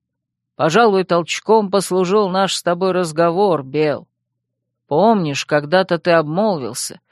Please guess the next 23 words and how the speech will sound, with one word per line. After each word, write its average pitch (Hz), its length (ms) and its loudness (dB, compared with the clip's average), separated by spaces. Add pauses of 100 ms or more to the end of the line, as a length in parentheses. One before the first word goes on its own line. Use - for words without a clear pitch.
(220)
что - 260 -2
скучаешь 180 640 0
по 185 100 -2
своим 180 360 -2
псам, 156 560 -4 (680)
боишься, 170 640 0
что 156 280 -2
о 160 80 0
них 170 200 -4
забудут, 156 840 -4 (540)
а 151 160 2
их 185 200 0
потомки 185 600 0
через 170 360 -2
несколько 165 520 -4
поколений 165 760 -2 (340)
потеряют 185 640 2
все, 214 340 -2
что - 220 -6
было 160 240 0
накоплено 160 680 -2
за 147 140 -6
века 170 440 -2